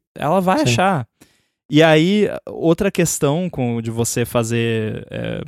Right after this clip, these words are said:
Speaker 1: obfuscation assim, é que alguém, beleza, alguém vai querer descobrir e tal. É como se você trancasse a porta com cinquenta fechaduras e cadeado e grade e não sei mais o que e deixasse a janela aberta.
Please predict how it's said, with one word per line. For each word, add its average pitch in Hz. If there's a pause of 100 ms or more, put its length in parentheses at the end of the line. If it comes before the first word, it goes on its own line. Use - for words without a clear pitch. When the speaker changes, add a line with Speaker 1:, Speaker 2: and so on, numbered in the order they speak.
(280)
Speaker 1:
obfuscation 131
assim, 165
é 120
que 127 (180)
alguém, 151
beleza, 143
alguém 123
vai 127 (160)
querer 127
descobrir 135
e 147
tal. 151 (340)
É 156
como 196
se 185
você 139 (160)
trancasse 151
a 202
porta 151
com 156
cinquenta 180
fechaduras 147
e 139
cadeado 143
e 147
grade 131
e 175
não 135
sei 135
mais 135
o 127
que 139
e 165
deixasse 160
a -
janela 156
aberta. 123